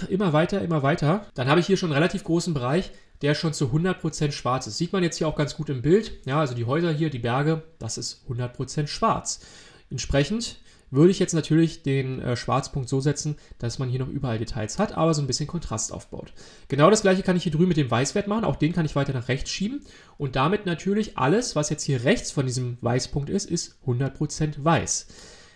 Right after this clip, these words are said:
Auch hier bauen wir wieder Kontrast auf, aber man muss natürlich immer so ein bisschen gucken,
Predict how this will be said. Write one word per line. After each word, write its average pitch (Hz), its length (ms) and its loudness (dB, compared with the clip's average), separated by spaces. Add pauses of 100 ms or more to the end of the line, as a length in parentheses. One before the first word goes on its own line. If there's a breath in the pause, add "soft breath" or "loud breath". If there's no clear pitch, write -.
(160 loud breath)
Auch - 180 0
hier 220 400 4
bauen 156 280 4
wir 175 100 4
wieder 165 120 4
Kontrast - 560 -4
auf, - 300 0
aber 156 140 4
man 156 100 2
muss 160 180 -2
natürlich 175 300 2
immer 165 160 -2
so 160 80 0
ein 151 60 0
bisschen 143 240 -2
gucken, 202 380 -4